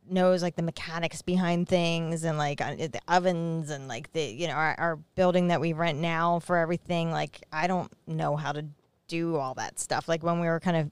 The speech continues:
outfitting this new spot we're in, and, um, but then again, he doesn't understand, like,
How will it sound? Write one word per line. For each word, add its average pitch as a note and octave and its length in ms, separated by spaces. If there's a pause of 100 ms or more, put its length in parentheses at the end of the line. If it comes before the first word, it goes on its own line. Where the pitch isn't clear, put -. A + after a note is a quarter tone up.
outfitting E3+ 560
this D3+ 220
new E3+ 160
spot - 320
we're D#3 140
in, D#3 260
and, - 180 (560)
um, D3 400
but F#3+ 120
then G3 140
again, F#3+ 240
he G3 160
doesn't F#3 480 (680)
understand, F3 760
like, D3+ 220